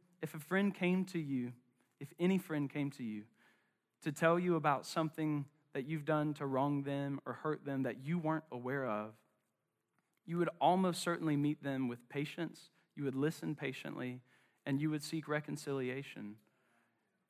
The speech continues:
And that's, that's exactly what our sisters and our brothers of color are doing right now. And,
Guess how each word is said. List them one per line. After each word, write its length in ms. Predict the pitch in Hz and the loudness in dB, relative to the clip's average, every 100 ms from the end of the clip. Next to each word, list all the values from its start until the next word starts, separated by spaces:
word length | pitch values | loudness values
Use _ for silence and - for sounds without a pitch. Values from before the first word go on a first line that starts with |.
| _ _ | _ _
And 120 | 165 | 4
that's, 260 | 170 226 - - _ 151 | 6 4 0 -16 _ 2
that's 240 | 165 180 | 2 2
exactly 520 | 190 143 135 190 185 | -4 0 0 0 0
what 340 | 147 143 160 147 | 0 2 2 2
our 120 | 147 | -2
sisters 440 | - 175 - 147 | -2 -6 -4 -4
and 80 | 151 | -2
our 80 | 143 | 0
brothers 380 | 139 147 151 143 | 0 0 -2 -6
of 120 | 135 | -6
color 400 | 147 147 170 170 | 0 2 2 0
are 120 | 151 147 | 0 2
doing 320 | 160 170 160 | 2 2 2
right 180 | 160 151 | 2 2
now. 300 | 160 180 175 - - _ _ _ _ _ - | 2 0 -4 -16 -20 _ _ _ _ _ 0
And, 420 | 165 165 160 156 | 4 6 4 0